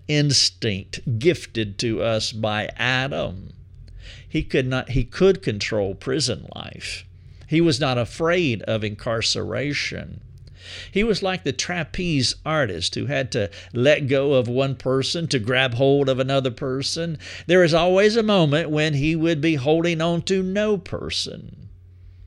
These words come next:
He chose never to let go of what he had, of what he could control. Institutionalized convict, a self-reliant instinct that is part of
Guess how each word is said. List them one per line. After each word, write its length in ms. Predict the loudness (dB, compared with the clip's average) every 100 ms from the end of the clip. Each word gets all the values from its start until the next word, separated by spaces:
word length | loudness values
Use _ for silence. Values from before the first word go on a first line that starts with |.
| -20 -4
He 160 | -2
chose 460 | 0 4 4 4 0
never 340 | 0 0 0 -2
to 120 | -2
let 300 | -2 -2 0
go 320 | 2 2 0
of 220 | 0 -2
what 240 | 0 -2 -2
he 180 | -4
had, 640 | -2 -2 -4 -6 -8 -12 -16 -18 -20 -20 -20 -20 2
of 160 | 2 4
what 220 | 2 2
he 120 | -2
could 240 | 0 -4
control. 840 | -2 -2 0 0 -2 -2 -6 -8 -14 -18 -20 -20 -18 -4
Institutionalized 1040 | -4 -4 -2 0 0 -2 -2 0 0 -2
convict, 800 | -6 -6 -4 -4 -4 -4 -4 -12 -20 -20 -12 -4
a 100 | 0
self-reliant 1500 | 0 0 0 0 -2 -6 -10 -2 -2 0 0 0 0 -2 -4
instinct 920 | 0 2 2 0 0 -4 -6 -6 -8
that 180 | -2 -2
is 140 | -2
part 480 | -6 -6 -4 -4 -6
of 300 | -6 -4 -6